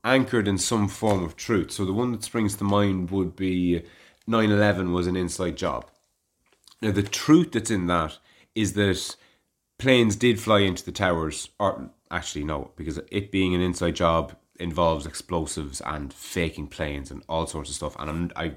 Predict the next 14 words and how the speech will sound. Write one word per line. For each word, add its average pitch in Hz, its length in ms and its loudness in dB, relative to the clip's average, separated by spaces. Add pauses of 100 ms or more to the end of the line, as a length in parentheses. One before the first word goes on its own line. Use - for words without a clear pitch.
(160)
swear - 640 0
to - 140 -6
God, 95 420 4 (200)
I'm 95 140 -2
not 95 160 2
gonna 90 180 -2
get 85 120 2
into 85 160 -4
the - 80 -10
details 85 520 -4
of 78 160 -10 (380)
any 90 300 4
of 65 120 -10
this. - 300 -12